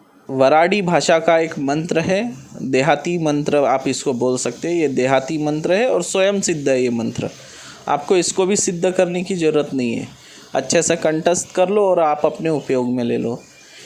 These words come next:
इसे आप शमशान में भी उपयोग में ले सकते हो। अगर शमशान में आप जा रहे हो, अगर आपके साथ वहाँ कुछ,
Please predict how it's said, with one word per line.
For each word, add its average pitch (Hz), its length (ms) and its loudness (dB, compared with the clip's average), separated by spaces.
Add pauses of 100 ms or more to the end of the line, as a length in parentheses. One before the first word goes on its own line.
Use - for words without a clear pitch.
(140)
इसे 196 240 2
आप 220 140 4
शमशान 202 600 2
में 214 220 2
भी 226 120 0
उपयोग 175 440 2
में 170 180 0
ले 156 160 4
सकते 151 300 -2
हो। 147 80 2
अगर 151 120 2
शमशान 160 520 0
में 170 160 0
आप 160 160 0
जा 147 260 2
रहे 156 160 2
हो, 147 160 0
अगर 156 240 2
आपके 143 260 0
साथ 147 260 2
वहाँ 143 220 2
कुछ, 139 320 -4